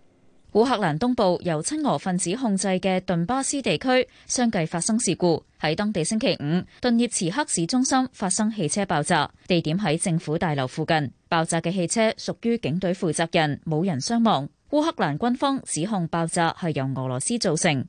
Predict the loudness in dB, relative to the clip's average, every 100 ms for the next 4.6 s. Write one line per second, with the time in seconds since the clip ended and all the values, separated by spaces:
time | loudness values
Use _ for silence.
0 | -2 2 4 4 2 0 0 0 -2 0
1 | -2 0 -2 0 -2 -2 -2 -2 -2 0
2 | 0 0 0 0 0 0 0 0 2 2
3 | 0 -4 -6 -2 0 2 0 0 0 0
4 | 0 0 0 0 0